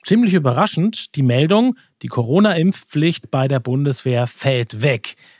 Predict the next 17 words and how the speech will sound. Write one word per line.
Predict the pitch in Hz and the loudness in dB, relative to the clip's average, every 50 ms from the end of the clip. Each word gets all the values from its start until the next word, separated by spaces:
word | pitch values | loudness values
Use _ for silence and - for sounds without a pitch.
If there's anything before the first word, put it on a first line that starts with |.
| _ _ | _ _
Wie | - 135 208 240 | 2 4 6 6
es | 220 175 - | 4 4 2
dazu | 190 180 160 - - 156 | 0 0 0 0 -2 -2
kam | - - 185 208 202 170 127 117 113 - _ - | 0 0 0 2 2 2 0 -2 -4 -6 _ -2
und | 147 135 131 131 120 123 | 0 0 0 0 -2 -2
was | 143 147 - | -4 -4 -2
das | - 151 - - | -2 -4 -4 -4
für | 147 135 | -4 -4
Konsequenzen | - - 131 127 123 127 - - 180 240 277 - - 165 117 | -2 -2 -2 -2 -2 -4 -2 0 0 0 0 0 -2 -2 -2
hat, | 123 156 196 - - 151 | -2 -4 -4 -6 -6 -4
darüber | 143 135 143 135 139 127 | -4 -2 -2 -2 -4 -4
spreche | - - - 139 123 151 | -4 -4 -4 -4 -4 -4
ich | 139 123 - | -4 -4 -6
jetzt | 147 139 - - | -6 -8 -6 -6
mit | 151 135 123 | -4 -2 -2
dem | 127 127 | -2 -2
Juristen | 117 120 117 165 180 - - 170 143 | -2 -2 -2 -2 -4 -4 -4 -4 -4